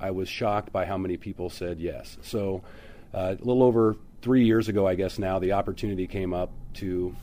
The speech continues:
become part of Saint Louis Bank, and then it was evident that it could be a chance to own Saint Louis Bank. Well, I'm not,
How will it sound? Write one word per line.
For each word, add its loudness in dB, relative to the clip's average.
become -6
part -2
of -8
Saint -6
Louis -4
Bank, -6
and -6
then -4
it -6
was -8
evident -6
that -6
it -8
could -10
be -4
a -8
chance -6
to -4
own 0
Saint -6
Louis -6
Bank. -10
Well, -2
I'm 0
not, 0